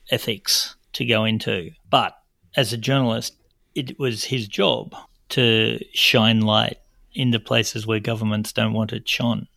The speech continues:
And you'd think that countries that built themselves on the notion of free speech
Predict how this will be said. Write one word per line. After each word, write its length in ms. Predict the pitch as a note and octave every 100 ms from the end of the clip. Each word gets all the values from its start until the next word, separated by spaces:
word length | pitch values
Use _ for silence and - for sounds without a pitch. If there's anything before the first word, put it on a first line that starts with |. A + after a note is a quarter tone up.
| _
And 160 | - D3
you'd 160 | C3+ -
think 240 | E3 A#2+
that 220 | B2 A#2+ - - - _
countries 440 | - C#3 A#2+ A#2 G#2+
that 200 | G#2+ -
built 200 | C3 B2
themselves 460 | B2 - A#2 G#2
on 180 | A2 G#2+
the 80 | G#2+
notion 640 | A2 B2 A#2+ A2+ F#2+ - - _ -
of 540 | A#2+ A2+ F#2+ - - -
free 260 | - B2+ A#2
speech 720 | - - B2+ A2 - -